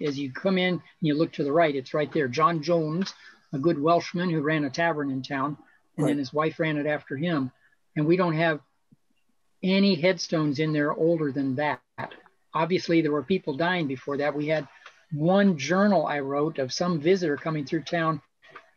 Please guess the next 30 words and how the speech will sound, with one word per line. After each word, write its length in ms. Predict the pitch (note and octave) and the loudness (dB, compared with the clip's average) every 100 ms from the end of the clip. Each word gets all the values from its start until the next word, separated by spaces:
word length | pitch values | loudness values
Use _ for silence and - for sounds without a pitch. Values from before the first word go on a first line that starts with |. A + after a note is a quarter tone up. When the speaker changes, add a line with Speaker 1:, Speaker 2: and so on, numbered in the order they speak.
| - | -2
Speaker 1:
in 180 | D#3 | -2
the 180 | C#3+ C#3+ | 0 -2
seventeen 1160 | C3 - - F3+ E3 D#3+ - E3+ E3 D#3+ D3+ D3 | -4 -8 -2 0 0 -4 -6 -2 0 0 0 -4
sixties, 680 | B2 - - G#3 - C#3 B2+ | -6 -8 -4 -4 -4 -10 -4
I 100 | C3 | -4
think 240 | B2+ C#3+ | -2 -4
it 80 | B2 | -4
was, 320 | C#3+ D3 D#3 - _ _ _ _ - | -2 -2 -2 -6 _ _ _ _ -14
just 300 | - A3 - | -2 -2 0
for 260 | F#3 D3+ D3+ - _ _ | -2 -2 -2 -12 _ _
no 280 | F#3 E3 A3+ | 0 4 6
other 220 | A3+ G#3 | 6 6
reason 300 | F3+ G#3 G3 | 4 4 4
that 140 | E3+ D3+ | 0 2
it 120 | E3+ | 2
looked 200 | G3 - | 2 2
interesting 520 | G#3+ G#3+ D3 - D3+ | 0 0 -4 -4 -4
to 140 | C3 D3 | -2 -2
them. 220 | D3 D#3 - _ _ | -2 -4 -8 _ _
They 140 | D#3+ E3+ | 0 2
recorded 460 | F3 E3+ F#3+ F3+ D#3 | 2 2 2 2 0
an 140 | D3+ | -4
inscription 680 | C#3+ - - - F#3 F3 E3 | -4 -8 -14 -2 -2 -2 -4
on 120 | C#3+ | -4
a 60 | C#3 | -4
headstone 520 | D3+ D#3+ - E3 D3 | -4 -4 -2 -2 -2
from 260 | C3+ C#3 C3 - _ | -6 -8 -8 -16 _
the 60 | - | -10
seventeen 560 | - F3+ E3 - D3+ C3+ | -2 0 0 -4 -6 -2
thirties. 560 | - C4 C#3+ C#3 - | 2 2 2 -4 -8